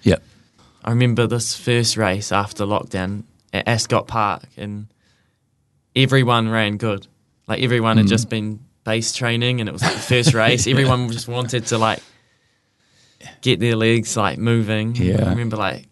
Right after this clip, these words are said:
Speaker 2: Chanel won the race,
Speaker 1: Mm-hmm.
Speaker 2: and he won, he ran, like, fifteen minutes for the five K at Ascot Park.
Speaker 1: Wow.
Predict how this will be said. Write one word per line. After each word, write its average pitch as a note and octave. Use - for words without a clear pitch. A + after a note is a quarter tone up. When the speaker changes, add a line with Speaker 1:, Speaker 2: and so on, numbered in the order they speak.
Speaker 2:
Chanel A2
won A2
the G#2
race, G2+
Speaker 1:
Mm-hmm. G#2
Speaker 2:
and A2
he A2+
won, G#2+
he A#2+
ran, A#2
like, -
fifteen A#2+
minutes A2+
for A2
the G#2+
five G2+
K F#2+
at A2
Ascot A2
Park. -
Speaker 1:
Wow. F2